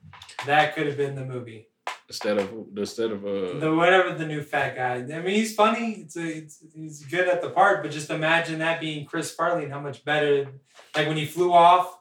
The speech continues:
Speaker 1: onto the rope and came up like he broke his leg or some shit.
Speaker 2: Yeah.
Speaker 1: That whole thing was probably, uh, a Chris Farley bit that they switched around to do it for Homeboy.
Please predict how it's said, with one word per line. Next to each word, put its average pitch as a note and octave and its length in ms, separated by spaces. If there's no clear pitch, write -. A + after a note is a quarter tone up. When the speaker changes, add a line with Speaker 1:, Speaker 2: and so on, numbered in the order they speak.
Speaker 1:
onto D#3 320
the C#3+ 120
rope E3 380
and D3 120
came D#3 240
up D#3 160
like D3 160
he D3 140
broke D3 360
his D3+ 160
leg D3 240
or E3+ 80
some F3 200
shit. G3 560
Speaker 2:
Yeah. A2+ 300
Speaker 1:
That F3 160
whole F#3+ 260
thing F#3+ 200
was E3 120
probably, E3 760
uh, C#3 380
a C3+ 80
Chris E3 300
Farley E3 300
bit D3+ 320
that C#3 100
they C#3+ 160
switched - 360
around D#3+ 460
to C#3 160
do D3+ 220
it - 60
for C#3+ 100
Homeboy. B2+ 460